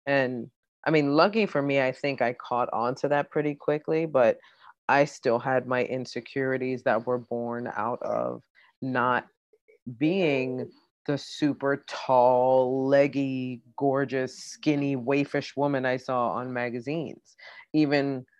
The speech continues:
before J Lo, even before some of the curvier women made it into Hollywood, and even those curvy women are still pretty tiny. So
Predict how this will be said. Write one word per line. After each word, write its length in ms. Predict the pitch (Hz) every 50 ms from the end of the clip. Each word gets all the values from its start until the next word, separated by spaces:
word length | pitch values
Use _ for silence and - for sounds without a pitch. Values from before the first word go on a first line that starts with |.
| _ _ _ _ _ _ _ _
before 760 | 143 143 139 - - 147 143 139 139 135 135 131 131 117 120 - _ _ _ _ _ _ - 139 131
J 320 | 113 107 139 156 143 143
Lo, 340 | 139 127 120 107 82 67 69 -
even 280 | 131 131 131 135 127
before 400 | 120 131 131 - - 143 135 135
some 160 | 131 - 131
of 80 | 127 120
the 60 | -
curvier 520 | - - - 143 143 135 135 135 127 123 117
women 300 | 120 123 131 127 127 127
made 180 | 123 131 131
it 140 | 127 120 117
into 240 | 123 120 - - 123
Hollywood, 600 | - 139 135 147 151 147 135 117 117 123 131 127 -
and 160 | - 135 139 -
even 300 | 139 143 135 139 135 127
those 240 | 127 127 123 -
curvy 380 | - - - 123 127 117 123 117
women 360 | 127 156 156 147 135 127 131 - - - - - _ _
are 120 | 131 135
still 600 | 135 - - - - 160 143 139 139 135 131 - _ _ _ _ _ _ _ _ -
pretty 380 | - - 180 165 160 147 135
tiny. 520 | 120 - 156 151 135 131 117 82 - - _ _ _ _ _ _ _ _ _ _
So 680 | - - - - 160 135 127 120 117 117 117 110 113